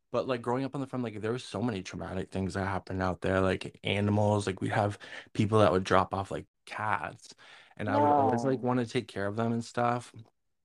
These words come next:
Speaker 1: And I remember my dad was like, "You can't, like, you can't have nine hundred cats."
Speaker 2: <laughs> Why?
Speaker 1: And so, <laughs> yeah, I know, right?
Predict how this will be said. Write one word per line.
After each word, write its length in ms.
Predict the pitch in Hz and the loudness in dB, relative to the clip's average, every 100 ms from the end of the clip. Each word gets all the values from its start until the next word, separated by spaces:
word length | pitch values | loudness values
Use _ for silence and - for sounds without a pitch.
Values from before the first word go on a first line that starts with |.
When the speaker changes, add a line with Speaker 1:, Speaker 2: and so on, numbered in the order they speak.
| _ - | _ -6
Speaker 1:
And 100 | 117 | -2
I 60 | |
remember 260 | 110 117 123 | 2 2 2
my 160 | 110 101 | 0 0
dad 380 | 101 101 95 | -2 -2 -4
was 180 | 95 95 | -6 -6
like, 300 | 82 78 - | -6 -8 -10
"You 60 | 107 | -8
can't, 460 | - 101 101 101 92 | -2 4 4 4 0
like, 220 | 101 - | -4 -4
you 60 | |
can't 220 | 101 98 101 | -2 0 2
have 120 | 98 | 2
nine 160 | 101 | 0
hundred 260 | 104 98 95 | 0 -2 -4
cats." 540 | - 90 92 - - - - - - - | 0 2 0 -4 -14 -16 -20 -20 -14 -6
Speaker 2:
<laughs> 140 | 240 | -4
Why? 120 | 202 226 | 4 8
Speaker 1:
And 160 | 277 | 10
so, 420 | 320 196 104 98 - - | 10 10 8 6 0 -2
<laughs> 0 | 113 113 | 2 4
yeah, 140 | 107 | 4
I 100 | 92 | 4
know, 180 | 90 90 | 2 0
right? 640 | 87 90 107 107 117 113 | 0 0 2 2 2 0